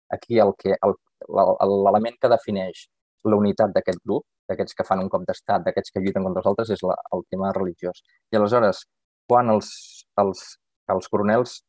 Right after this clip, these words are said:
els generals alauites s'imposen sobre els altres, decideixen prendre el control de l'estat.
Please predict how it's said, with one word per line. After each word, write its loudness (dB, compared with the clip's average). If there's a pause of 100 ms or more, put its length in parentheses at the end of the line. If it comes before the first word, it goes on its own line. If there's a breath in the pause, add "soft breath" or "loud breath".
(360)
els -4
generals 2
alauites 0
s'imposen -2
sobre -2
els -2
altres, -2 (420)
decideixen -2
prendre 2
el -4
control -2
de 0
l'estat. -6